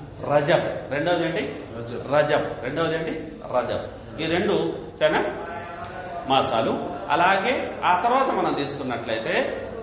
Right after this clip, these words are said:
Speaker 1: చాలా, ఒకటి ముహర్రం అయిపోయింది, రెండవది రజబ్, మూడవది ఏంటి? ఆ, జుల్ఖాదా, జుల్హజ్.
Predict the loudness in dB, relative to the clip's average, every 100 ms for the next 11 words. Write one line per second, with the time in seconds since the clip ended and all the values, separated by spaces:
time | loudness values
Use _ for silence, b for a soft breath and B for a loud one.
0 | -2 -2 -4 -6 -8 -4 -2 0 2 2
1 | 2 2 2 0 0 0 2 2 2 2
2 | 0 -2 0 2 4 4 0 0 -2 -4
3 | -8 -12 -16 -6 -4 -4 -6 -10 -12 -6
4 | 2 2 4 2 4 6 6 4 2 -2
5 | -8 -10 -4 0 0 -2 -6 -8